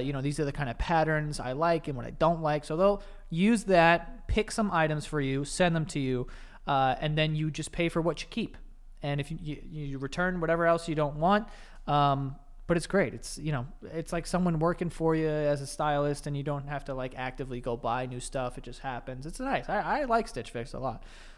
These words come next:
Uh, you know, stuff just shows up, and you're like, "Hey, this is nice. I'll keep this," or, "This is not great. I'll send it back."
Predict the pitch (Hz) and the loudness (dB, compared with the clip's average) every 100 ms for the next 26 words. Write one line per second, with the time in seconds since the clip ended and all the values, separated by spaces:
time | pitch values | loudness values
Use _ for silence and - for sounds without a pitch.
0 | - 151 135 139 143 123 - 180 175 160 | -4 0 2 2 0 -4 0 0 2 0
1 | - 190 165 156 160 - 165 160 151 214 | 2 4 4 8 6 6 -2 0 2 2
2 | 190 - - 202 254 170 151 135 180 185 | 2 -2 -4 -2 0 -2 0 0 2 2
3 | - 202 - 208 262 151 143 190 - 160 | 2 0 2 2 2 2 2 0 0 -4
4 | - 175 185 156 170 208 180 226 202 196 | -2 0 0 2 4 6 6 4 0 2
5 | 247 131 - | 4 2 0